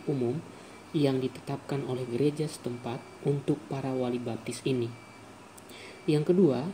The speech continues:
melindungi anak baptis. Peran kedua membutuhkan jauh lebih banyak keterlibatan berkaitan dengan hubungan yang berkelanjutan antara wali baptis dengan seseorang yang dibaptis atau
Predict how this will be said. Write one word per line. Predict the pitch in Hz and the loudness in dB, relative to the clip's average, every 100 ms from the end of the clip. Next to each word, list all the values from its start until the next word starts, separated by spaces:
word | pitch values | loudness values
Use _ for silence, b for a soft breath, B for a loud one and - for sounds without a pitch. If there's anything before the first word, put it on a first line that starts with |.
| - | -2
melindungi | 143 151 156 160 160 180 180 180 180 | 4 8 8 8 8 8 8 6 4
anak | 131 135 | 0 -2
baptis. | 127 131 - 123 120 - - - - - - - B B B B - | -2 -2 -2 -6 -4 -6 -8 -14 -18 -18 -18 -18 B B B B 2
Peran | 151 170 202 | 6 6 6
kedua | 208 147 147 143 131 165 160 | 8 8 8 4 2 -2 0
membutuhkan | 135 127 143 - 151 | 2 2 0 0 0
jauh | 139 131 139 135 | 2 4 4 4
lebih | 131 123 | 2 2
banyak | 117 120 120 | 0 0 -2
keterlibatan | - - 120 120 123 - - 117 127 151 - B B B B - | -6 -4 -2 -2 -4 -6 -6 -6 -6 -8 -12 B B B B -6
berkaitan | 139 135 151 156 185 156 | 0 4 4 6 6 6
dengan | 139 131 147 151 143 | 4 2 0 0 0
hubungan | 139 147 147 151 170 190 175 | 2 2 4 4 4 4 4
yang | 139 135 139 | 2 0 -2
berkelanjutan | 139 143 139 131 135 175 175 117 113 147 175 B B B B B | -2 -2 0 0 4 4 4 -4 -2 -2 -4 B B B B B
antara | 131 131 175 185 196 | -6 -2 0 2 4
wali | 170 139 135 | 4 2 0
baptis | 131 143 - 156 - 143 | -2 -2 0 -2 0 0
dengan | 127 127 127 - - - - - - - - | 0 0 -2 -6 -14 -20 -20 -20 -18 -14 -8
seseorang | 143 - - 170 170 147 | -4 -2 2 4 6 4
yang | 131 127 | 2 2
dibaptis | 127 117 - 160 143 | 0 0 2 0 0
atau | - | -8